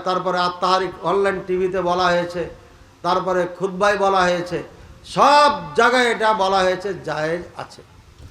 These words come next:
তাহলে আর কি কোনো দ্বিমত, দ্বিধাদ্বন্দ্ব থাকলো? হ্যাঁ? এরপরে যদি কেউ বলে এটা চলবে না, তাহলে আমার সাথে একটু বসার ব্যবস্থা করে দিন। <clears throat> এমন ধোলাই দিব যেন কিয়ামত পর্যন্ত আর এই ফতোয়া না দেয়।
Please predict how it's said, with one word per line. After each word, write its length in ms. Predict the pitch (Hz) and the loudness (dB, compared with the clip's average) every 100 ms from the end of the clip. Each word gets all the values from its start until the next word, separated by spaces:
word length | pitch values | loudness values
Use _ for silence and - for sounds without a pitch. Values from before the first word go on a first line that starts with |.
| - - | -20 -2
তাহলে 300 | 180 202 208 | 4 6 6
আর 120 | 208 196 | 4 2
কি 80 | 202 | -6
কোনো 160 | 214 208 185 175 - | -4 -4 -4 -10 -8
দ্বিমত, 520 | 139 190 208 202 - 139 | -2 0 2 0 -4 -6
দ্বিধাদ্বন্দ্ব 500 | 175 208 208 208 190 | 0 0 0 -4 -4
থাকলো? 400 | 202 202 185 123 - - - - - - - | -4 -2 -4 -4 -10 -20 -20 -20 -20 -20 -4
হ্যাঁ? 220 | 180 240 - - - - - - | 2 2 0 -10 -20 -20 -20 2
এরপরে 480 | 233 269 269 254 254 | 6 6 6 6 4
যদি 220 | 247 254 | 2 -2
কেউ 240 | 254 247 | 2 2
বলে 220 | 240 247 240 | 4 2 2
এটা 160 | 240 | 0
চলবে 360 | 240 247 254 262 | 2 2 4 6
না, 360 | 285 311 294 - - - - | 6 6 4 2 -8 -16 0
তাহলে 200 | 202 220 | 2 4
আমার 260 | 208 220 208 | 2 2 -2
সাথে 260 | 214 202 | -4 -4
একটু 200 | 208 208 | -4 -4
বসার 380 | 185 190 202 208 | 0 2 2 0
ব্যবস্থা 360 | 190 190 185 175 | 0 0 -2 -4
করে 160 | 160 | -4
দিন। 200 | 147 147 - - - - - - | -6 -14 -20 -20 -20 -20 -20 -4
<clears throat> 680 | - 622 254 160 113 - - | 4 6 6 4 -2 -14 -4
এমন 280 | 170 220 226 | 0 2 2
ধোলাই 340 | 185 233 226 | 4 4 4
দিব 260 | 214 233 240 | 2 2 4
যেন 180 | 233 226 - | 4 0 2
কিয়ামত 280 | 240 247 226 | 2 2 2
পর্যন্ত 340 | 233 220 226 220 | 0 0 0 2
আর 120 | 220 | 2
এই 120 | 208 202 | 2 -2
ফতোয়া 300 | 208 196 170 | -2 -2 -4
না 120 | - | -8
দেয়। 180 | - - | -14 -18